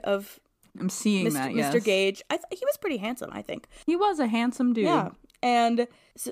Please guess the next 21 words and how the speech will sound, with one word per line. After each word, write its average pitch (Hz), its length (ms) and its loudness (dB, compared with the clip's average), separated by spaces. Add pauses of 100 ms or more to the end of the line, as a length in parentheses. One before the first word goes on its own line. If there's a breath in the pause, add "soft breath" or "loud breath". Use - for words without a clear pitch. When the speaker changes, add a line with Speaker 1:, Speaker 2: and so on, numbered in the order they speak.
Speaker 2:
Dapper. 202 400 2
Speaker 1:
he 277 80 6
was. 208 500 2 (400)
Then 240 320 6
if 240 100 0
you 262 100 4
scroll 415 240 2
to 403 100 -4
the 294 80 0
second 311 340 0
page, 185 280 -2
it - 100 -2
will 214 80 -4
show 339 280 0
you 185 380 -2 (540 soft breath)
the 254 80 6
way 233 300 6
that 214 160 2
the - 60 -8
tamping 302 380 2
rod 285 480 4